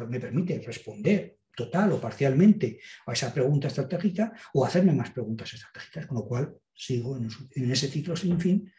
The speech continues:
en función de los datos que yo tengo. Que me lleva de alguna manera a hablar de cómo entiendo esta, eh, este proceso frente a la información y al tiempo, ¿no? Entonces,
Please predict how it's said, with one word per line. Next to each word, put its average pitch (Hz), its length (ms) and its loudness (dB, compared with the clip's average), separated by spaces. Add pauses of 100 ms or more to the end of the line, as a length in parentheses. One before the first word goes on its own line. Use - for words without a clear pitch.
(140)
en 123 120 -2
función 107 260 -6
de 104 80 -4
los 98 140 -10
datos - 220 -14
que - 100 -20
yo - 120 -20
tengo. - 1300 -20 (600)
Que 175 120 6
me 175 120 10
lleva 226 220 8
de 185 80 8
alguna 180 220 8
manera 190 560 6 (140)
a 147 80 2
hablar 151 500 4 (960)
de 120 160 -6
cómo 180 200 8
entiendo 196 600 6 (580)
esta, 117 600 -6 (140)
eh, 104 400 -14
este - 240 -6
proceso 175 580 -2 (380)
frente 190 720 6
a 151 340 0 (1000)
la 143 120 -2
información 139 920 2 (180)
y 151 80 0
al 185 220 0
tiempo, 117 580 0
¿no? - 160 -20 (160)
Entonces, 120 480 -10